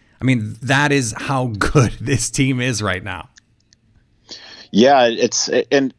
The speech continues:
Speaker 2: I should say it was an off half, really, 'cause it was the first half that, uh, things were not that good, and they were shooting, uh, forty percent even, and it, it took a lot for them to even get to that point, 'cause they were around thirty-two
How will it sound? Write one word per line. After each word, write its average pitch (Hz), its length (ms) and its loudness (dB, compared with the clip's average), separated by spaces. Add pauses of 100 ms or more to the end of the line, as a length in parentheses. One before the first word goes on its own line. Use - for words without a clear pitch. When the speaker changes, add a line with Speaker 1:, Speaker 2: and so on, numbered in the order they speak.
(200)
Speaker 2:
I 151 100 0
should 180 180 -4
say 202 100 0
it 185 60 -2
was 151 260 -4
an 135 80 -8
off 127 320 -8
half, 113 320 -4
really, 90 440 -10
'cause 101 180 -12
it 98 80 -12
was 92 160 -10
the 90 80 -16
first 113 260 -2
half 101 300 0
that, 90 240 -4 (440)
uh, 98 200 0
things 107 280 -6
were 95 380 -2
not 107 320 -4
that 98 240 -4
good, 101 320 2
and 92 160 -12
they 95 80 -6
were 92 140 -12
shooting, 95 600 -8 (160)
uh, 95 280 -6 (640)
forty 123 260 -4
percent 104 480 -4
even, 107 400 -2
and 87 180 -10 (320)
it, 95 220 0
it 107 80 2
took 123 140 0
a 107 60 4
lot 104 360 0
for 107 80 -4
them 98 160 0
to 95 60 -6
even 98 220 -6
get 95 120 -2
to - 80 -10
that 98 280 0
point, 98 280 -6
'cause - 60 -12
they 101 100 -2
were 95 240 -2
around 95 280 -2
thirty-two 98 520 -4